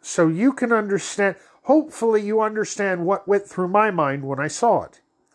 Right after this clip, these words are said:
First, he's got one dog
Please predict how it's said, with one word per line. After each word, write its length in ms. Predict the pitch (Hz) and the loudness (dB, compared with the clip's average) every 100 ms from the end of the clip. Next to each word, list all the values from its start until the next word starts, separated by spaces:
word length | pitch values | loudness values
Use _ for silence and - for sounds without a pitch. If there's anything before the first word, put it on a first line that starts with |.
| _ _ _ _ _ _ _ - - - _ _ _ _ _ _ | _ _ _ _ _ _ _ -20 -20 -20 _ _ _ _ _ _
First, 420 | - 277 285 - | 0 0 0 -4
he's 200 | - 233 | -10 -10
got 520 | - 233 214 208 - - _ _ _ _ _ _ _ _ - | 2 4 4 2 -4 -20 _ _ _ _ _ _ _ _ -2
one 360 | 196 285 277 | 2 2 2
dog 500 | 202 139 127 190 208 | 2 2 0 -4 -8